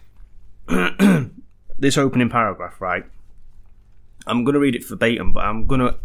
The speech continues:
ad-lib because there's already a few things in here that people will be picking up on that are into the subject of Bigfoot. Okay, so you've got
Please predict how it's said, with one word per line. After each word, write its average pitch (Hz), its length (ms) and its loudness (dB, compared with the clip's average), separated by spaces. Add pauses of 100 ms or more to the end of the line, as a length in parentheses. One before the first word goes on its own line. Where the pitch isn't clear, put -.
ad-lib 117 500 -2 (120)
because - 480 -2 (1120)
there's - 440 0 (220)
already 160 560 4
a 113 60 2
few 151 280 2
things 131 320 -2
in 123 80 -2
here 104 260 0
that - 320 -8
people - 360 6
will 117 100 -2
be 120 100 -8
picking 123 320 -8
up 120 180 -6
on 98 180 -8
that 104 180 -8
are 117 160 -4
into 110 240 -4
the 98 80 -8
subject - 420 -12
of - 100 -14
Bigfoot. - 420 -6 (580)
Okay, 95 300 -6
so - 160 -6
you've 113 200 -4
got 120 300 -2